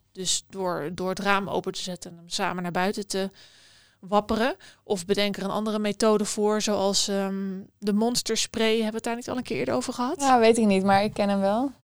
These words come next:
Speaker 1: Dat je een plantenspuit, eh, hebt met water. Weet ik het wat erin zit. En dat je daarmee spreekt onder het bed. Een bepaald luchtje waar die krokodil niet van houdt. Verzin iets, hè. Wees fantasievol. Eh, maar dan voelt je kind zich begrepen, erkend. En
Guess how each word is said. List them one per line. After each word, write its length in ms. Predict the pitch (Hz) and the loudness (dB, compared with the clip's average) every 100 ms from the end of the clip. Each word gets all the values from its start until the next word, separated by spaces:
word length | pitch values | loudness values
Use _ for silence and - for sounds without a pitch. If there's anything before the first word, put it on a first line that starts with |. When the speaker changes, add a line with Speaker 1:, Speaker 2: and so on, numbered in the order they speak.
| _ | _
Speaker 1:
Dat 200 | - 208 | -4 -2
je 100 | 214 | 0
een 80 | 202 | 2
plantenspuit, 680 | 220 202 - - 190 180 - | 4 4 2 0 2 0 -2
eh, 120 | 175 | -4
hebt 300 | 170 170 - | -4 -6 -8
met 180 | 170 160 | -8 -6
water. 440 | 165 151 156 151 - _ | -6 -6 -10 -14 -18 _
Weet 160 | 165 | -12
ik 120 | 156 165 | -10 -12
het 100 | 160 | -10
wat 160 | - | -10
erin 180 | 165 165 | -10 -12
zit. 180 | 165 160 | -14 -16
En 200 | - 254 | -4 2
dat 140 | 277 | 4
je 60 | 254 | 6
daarmee 440 | 233 226 220 208 | 6 6 4 2
spreekt 440 | 226 - 233 277 294 | 2 2 2 2 2
onder 220 | 247 233 | 0 0
het 80 | 180 | 2
bed. 480 | 226 302 - - - _ | 0 0 -2 -4 -12 _
Een 100 | 220 | -10
bepaald 420 | 208 - 214 202 | -6 4 4 4
luchtje 340 | 202 240 247 | 0 -2 -2
waar 120 | 196 202 | 0 0
die 100 | 202 | 0
krokodil 380 | 208 196 196 | -6 -4 -4
niet 160 | 208 214 | -4 -4
van 120 | 214 | -4
houdt. 420 | 180 170 165 - - | -4 -4 -6 -8 -8
Verzin 400 | - 202 233 220 | -4 0 0 0
iets, 220 | 196 - | -4 -2
hè. 260 | 214 302 | 0 -2
Wees 240 | 233 214 214 | 0 0 0
fantasievol. 800 | 214 208 196 214 - 190 233 381 - _ _ _ _ _ | -4 -4 -4 -2 -2 0 -2 -4 -14 _ _ _ _ _
Eh, 180 | - 202 | -2 0
maar 200 | 196 202 | 2 2
dan 280 | 226 254 294 | 6 6 4
voelt 240 | - 240 | -2 -2
je 60 | - | -2
kind 220 | - 220 | -2 0
zich 140 | 220 - | -2 -2
begrepen, 640 | - 226 247 247 208 311 - _ _ _ - | -4 2 2 0 -4 -8 -12 _ _ _ -4
erkend. 600 | 202 202 202 233 330 - | -4 2 2 2 -4 -2
En 300 | 196 208 | -2 -2